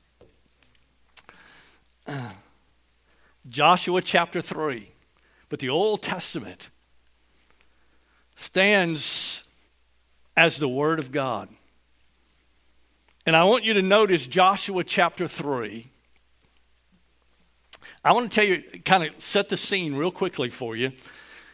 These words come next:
Israel is getting ready to cross over into the promised land under the leadership of Joshua.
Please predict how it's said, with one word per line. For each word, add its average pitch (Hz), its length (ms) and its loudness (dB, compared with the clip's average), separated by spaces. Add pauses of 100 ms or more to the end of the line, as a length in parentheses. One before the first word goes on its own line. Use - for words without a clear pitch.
(120)
Israel 214 560 4
is 151 160 -2
getting 180 360 0
ready 170 260 2
to 139 100 -4
cross 180 440 -2
over 170 280 -4
into 160 200 -6
the 135 80 -8
promised 180 380 -4
land 180 240 -2
under 147 160 -4
the 135 120 -6
leadership 151 520 -6
of 135 140 -12
Joshua. 123 580 -8